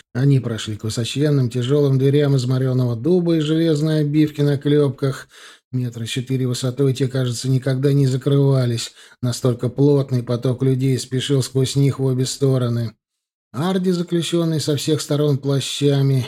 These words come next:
идя среди людей, внезапно понял, что видит не самих людей, а в основном их головы, укрытые мужскими и женскими шляпами разнообразного фасона.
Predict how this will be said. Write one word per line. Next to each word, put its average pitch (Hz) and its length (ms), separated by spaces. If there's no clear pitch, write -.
идя 131 320
среди 135 340
людей, 135 400
внезапно 143 580
понял, 147 480
что - 240
видит 135 460
не 127 240
самих 143 540
людей, 131 520
а 92 80
в 98 60
основном 127 520
их 123 160
головы, 139 520
укрытые 131 480
мужскими 165 640
и - 20
женскими 143 500
шляпами 135 540
разнообразного 170 880
фасона. 113 760